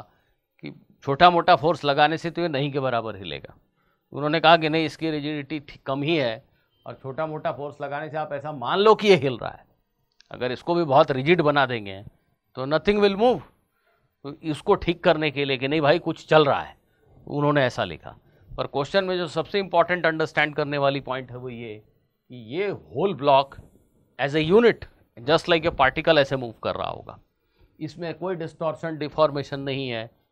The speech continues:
क्योंकि ये परफेक्टली रिजिड है, ये just ऐसे चल रहा है। इसके डिफॉर्मेशन से इस पे जो फोर्स लग रहा है,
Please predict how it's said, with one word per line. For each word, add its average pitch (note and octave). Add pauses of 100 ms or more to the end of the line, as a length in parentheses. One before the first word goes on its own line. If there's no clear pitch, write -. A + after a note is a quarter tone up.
(160)
क्योंकि C3
ये D3
परफेक्टली C#3+
रिजिड C#3
है, G2+ (320)
ये C#3
just E3+
ऐसे C#3+
चल B2+
रहा A#2
है। G2 (840)
इसके D#3+
डिफॉर्मेशन F#3+
से G3
इस F#3+
पे G3
जो F3+
फोर्स F3+
लग C#3+
रहा A2
है, F2+